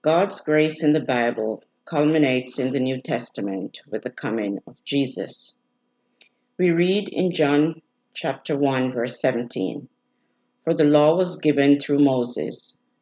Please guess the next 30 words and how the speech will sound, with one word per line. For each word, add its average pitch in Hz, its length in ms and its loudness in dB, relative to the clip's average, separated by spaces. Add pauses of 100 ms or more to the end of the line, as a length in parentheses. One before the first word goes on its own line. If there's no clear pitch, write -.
grace 143 480 2
and 170 220 -2
truth 143 500 -4
came 123 540 -2 (180)
through 127 200 -4
Jesus 117 440 -6
Christ." - 640 -4 (1080)
Grace 180 500 4
is - 180 -6
an 160 140 4
essential 151 640 0
part 135 500 -2
of - 220 -12
God's 120 340 -2
character, - 720 -4 (300)
His 123 180 -8
love, 117 460 -2 (180)
and 120 140 -4
His 139 200 -2
mercy. 131 540 -4 (1040)
Grace 117 760 0
is 127 160 -10
the 131 80 0
love 127 300 2
of 143 220 -2
God 123 360 2
shown 123 500 0
to 135 120 -4
the 123 140 -4
unworthy. 123 800 0